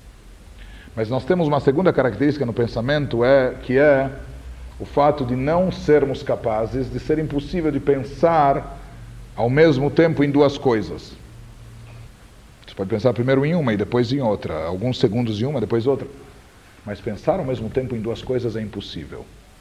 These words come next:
Como se livrar de um mau pensamento? Nem se preocupe em lutar contra esse pensamento ou evitá-lo, porque talvez ele é até mais forte do que você. Sabe o quê? É melhor você desviar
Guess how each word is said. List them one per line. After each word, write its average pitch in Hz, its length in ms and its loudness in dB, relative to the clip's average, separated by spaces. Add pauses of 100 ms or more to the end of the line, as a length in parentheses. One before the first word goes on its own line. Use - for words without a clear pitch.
(500)
Como 185 300 4
se - 180 -2
livrar 135 840 2 (560)
de 120 100 -4
um 131 80 -2
mau 135 400 4
pensamento? 131 1000 0 (840)
Nem 165 180 -4
se - 120 -8
preocupe 156 460 -2
em 147 40 -4
lutar 135 440 2
contra 107 260 -4
esse - 140 -12
pensamento 98 640 -8
ou 117 80 -2
evitá-lo, 117 600 0
porque - 200 -10
talvez 123 220 0
ele 123 100 0
é 120 40 2
até 127 120 0
mais 127 260 -4
forte 123 300 0
do 110 80 -8
que - 100 -10
você. 110 400 -4 (960)
Sabe 107 140 -4
o 98 40 -6
quê? 139 120 2
É 104 240 0
melhor 113 300 0
você 113 260 -4
desviar 110 720 0